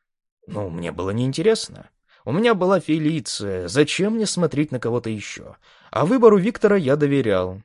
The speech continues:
Всё равно людей его профессии я не могу объективно оценить, нет нужных знаний. А вот на результаты их работы я мог посмотреть. Но в любом случае,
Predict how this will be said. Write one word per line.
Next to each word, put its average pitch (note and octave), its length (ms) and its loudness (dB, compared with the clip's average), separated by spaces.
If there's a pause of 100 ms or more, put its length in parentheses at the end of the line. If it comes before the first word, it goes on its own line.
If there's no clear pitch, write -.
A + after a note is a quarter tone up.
(160)
Всё - 180 -10
равно C3 320 0
людей A2 360 -2
его G2 160 -2
профессии A#2+ 560 -4
я B2 160 0
не C3+ 80 -2
могу F3 320 0
объективно A2 680 -4
оценить, A2+ 560 -4 (240)
нет A2+ 380 -2
нужных G#2+ 420 -4
знаний. F#2 640 -6 (180)
А G2+ 80 -2
вот D#3 140 6
на F#3+ 60 0
результаты G#3 540 2
их F#3 120 -2
работы F3 480 2
я F3 220 2
мог A#2+ 300 -2
посмотреть. G2+ 840 -4
Но G2+ 140 -8
в A#2 60 -2
любом A#2+ 220 0
случае, E3+ 600 -6